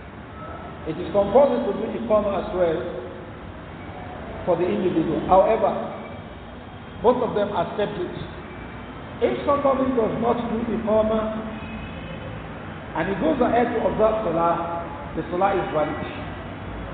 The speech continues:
The Salah is valid. However, according to a lot of scholars, he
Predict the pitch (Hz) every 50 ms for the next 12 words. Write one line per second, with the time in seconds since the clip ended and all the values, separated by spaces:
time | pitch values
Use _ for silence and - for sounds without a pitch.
0 | - - - - - 156 151 - 156 165 165 180 185 180 - 165 165 165 170 -
1 | - - - - - - - - - - - - - - - - - - 165 180
2 | 180 180 - - 175 - - - - - - - - - - - - - - -
3 | - - - - 170 170 175 175 190 208 202 180 175 185 - - - - - -
4 | - - - - 190 214 240 302 - 320 311 285 247 240 240 240 226 202 - -
5 | 190 175 175 180 196 214 - - - - - - - - - - - - - -
6 | - - - - - 160